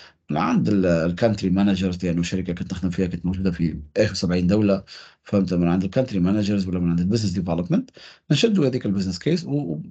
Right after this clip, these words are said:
وسبحان الله كنت العبد المسؤول على إني ناخذ هذيك البزنس كيسز ونحطها مع الديسيجن ماتريكس. طبعًا الكمبيوتر متاعي بروجكت تقدم الناس الكل بالبروجيكتور، وكان نحط الأرقام على الديسيجن ماتريكس. الديسيجن ماتريكس هي تقول لنا الفكرة هذه جو ولا no go، باش هكاك الأفكار اللي أخذين عليهم جو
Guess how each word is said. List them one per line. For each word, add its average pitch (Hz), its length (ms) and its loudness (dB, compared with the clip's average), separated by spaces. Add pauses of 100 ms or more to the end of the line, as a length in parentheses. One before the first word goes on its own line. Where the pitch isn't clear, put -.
(260)
وسبحان - 360 -2
الله 104 200 0
كنت 95 260 -8
العبد 95 340 -4
المسؤول 110 640 -2
على 85 160 0
إني 101 120 2
ناخذ 101 180 -2
هذيك 95 180 -4
البزنس 92 360 -2
كيسز 147 320 2
ونحطها 139 340 -2
مع 107 80 2
الديسيجن 98 380 0
ماتريكس. 92 420 -2 (280)
طبعًا 160 440 2
الكمبيوتر 113 640 -2
متاعي 107 200 -2
بروجكت 110 420 -2
تقدم 95 320 -4
الناس 87 200 2
الكل 127 200 0
بالبروجيكتور، 92 600 -2 (460)
وكان 202 640 2
نحط 196 240 -6
الأرقام 110 500 -2
على 104 80 -4
الديسيجن 98 580 -6
ماتريكس. 165 360 -2
الديسيجن 151 420 -2
ماتريكس 107 360 -4
هي 139 60 0
تقول 127 240 -2
لنا 110 180 2
الفكرة 117 300 -2
هذه 104 120 2
جو 120 340 0
ولا 104 280 0
no 90 140 -4
go، 73 140 -6 (300)
باش 104 220 -2
هكاك 131 240 -2
الأفكار 98 360 -2
اللي 98 180 -2
أخذين 110 200 -4
عليهم 92 320 0
جو 151 340 2